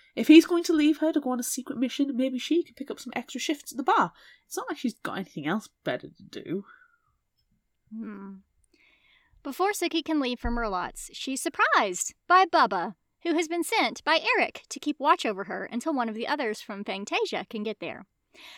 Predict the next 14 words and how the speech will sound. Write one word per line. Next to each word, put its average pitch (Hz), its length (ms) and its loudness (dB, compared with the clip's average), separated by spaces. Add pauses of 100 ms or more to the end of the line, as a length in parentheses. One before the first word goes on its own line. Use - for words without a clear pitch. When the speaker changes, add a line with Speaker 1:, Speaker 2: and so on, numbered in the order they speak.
(140)
Speaker 2:
Bubba 339 180 4 (200)
can't, 302 500 -2 (200)
um, 214 460 -4
exactly 196 920 -6
hang 202 400 -10
out 240 520 -2
in 214 380 -8
the 214 80 -8
bar 196 340 -4 (280)
to 226 460 -6
keep 233 260 -10
watch 196 320 -4
over 285 300 -8
Suki 330 520 -8